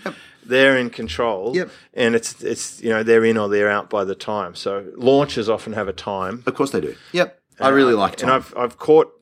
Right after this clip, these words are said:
Speaker 2: people quite often thinking they're gonna limit it to ten or limit it to whatever.
Speaker 1: No,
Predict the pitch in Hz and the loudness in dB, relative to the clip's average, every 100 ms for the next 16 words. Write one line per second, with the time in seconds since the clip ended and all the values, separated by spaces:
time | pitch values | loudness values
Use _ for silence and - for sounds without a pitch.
0 | _ - 120 - 113 101 82 - 117 110 | _ -2 -2 0 -4 -6 -14 -4 -2 0
1 | 107 - 101 92 - - 113 - 107 104 | -2 -4 -10 -12 -12 -6 -6 -4 -4 -2
2 | 107 101 113 110 107 - 117 - 127 117 | -2 0 0 0 -4 -6 -10 -2 0 0
3 | 113 92 107 113 110 - 104 110 135 117 | 0 -4 -4 -4 -4 -6 -2 2 2 2